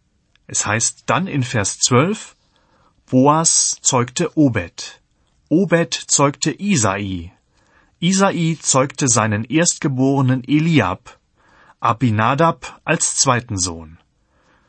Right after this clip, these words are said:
Shaima als dritten, Nethanel als vierten,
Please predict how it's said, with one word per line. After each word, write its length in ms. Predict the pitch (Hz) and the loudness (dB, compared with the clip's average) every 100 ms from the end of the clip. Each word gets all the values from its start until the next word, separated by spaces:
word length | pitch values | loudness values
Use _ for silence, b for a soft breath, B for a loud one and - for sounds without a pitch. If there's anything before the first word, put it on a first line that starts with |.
| _ _ | _ _
Shaima 920 | - - 127 147 170 165 165 165 170 - | -6 0 0 2 2 4 4 4 0 -4
als 260 | 120 - | -2 0
dritten, 560 | - 120 123 170 175 180 _ _ _ _ _ _ _ | 2 0 0 -2 -2 -4 _ _ _ _ _ _ _
Nethanel 880 | 110 117 - 117 123 139 147 147 147 | -2 -2 0 2 2 4 2 2 0
als 300 | - 143 - | -2 -2 -2
vierten, 580 | - 170 127 - 85 | 0 0 0 -4 -14